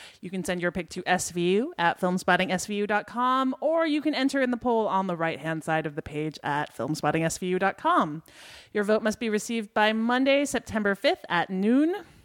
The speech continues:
And after that, we'll announce the winner on Twitter at our Twitter account. That is twitter dot com slash filmspotting S V U. And you'll have all that week to watch the film or trio of Amazon pilots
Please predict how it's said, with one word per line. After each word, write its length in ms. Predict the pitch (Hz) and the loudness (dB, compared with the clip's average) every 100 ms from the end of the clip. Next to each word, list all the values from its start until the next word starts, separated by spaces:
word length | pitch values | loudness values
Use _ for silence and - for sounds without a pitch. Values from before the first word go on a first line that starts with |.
| _ _ _ _ _ - - | _ _ _ _ _ -12 -4
And 100 | 214 | 0
after 220 | 196 196 | 0 2
that, 120 | 185 185 | 2 2
we'll 80 | |
announce 280 | 175 165 156 | 0 -2 -4
the 80 | 170 | -4
winner 220 | 156 151 | -4 -2
on 160 | 151 151 | -2 -4
Twitter 340 | - 151 156 - | -4 -2 -2 -2
at 160 | 151 | -2
our 140 | 143 139 | -2 -4
Twitter 320 | - 156 214 | -4 0 2
account. 480 | 247 349 381 - - - - - - | 2 2 2 -4 -16 -18 -18 -14 0
That 200 | 180 156 | 0 0
is 280 | 156 151 - | -4 -6 -8
twitter 260 | 156 147 | -4 -2
dot 160 | 147 - | -2 -4
com 320 | - 139 143 | -6 -6 -6
slash 320 | - 143 - | -4 -6 -6
filmspotting 560 | 151 160 - 147 151 156 | -4 -4 0 0 0 0
S 220 | 175 - | 0 0
V 140 | - 175 185 202 | 0 0 0 0
U. 320 | 254 269 262 - - - - | 2 0 -2 -6 -20 -14 -6
And 100 | 269 | -2
you'll 140 | 311 | 0
have 140 | 311 311 | 0 2
all 120 | 311 | 2
that 160 | 302 277 | 2 2
week 240 | 277 226 | -2 -2
to 160 | - 240 | -2 0
watch 400 | 220 220 - - | 2 0 -2 -6
the 140 | 220 | -4
film 420 | - 214 208 190 - | 0 2 2 2 0
or 460 | 196 190 180 175 - | 2 4 2 0 -8
trio 360 | - 226 202 190 | -4 0 2 2
of 180 | 185 170 | 0 0
Amazon 400 | 175 175 170 160 | -2 0 -2 -2
pilots 540 | 175 165 165 - | -2 -2 -2 -6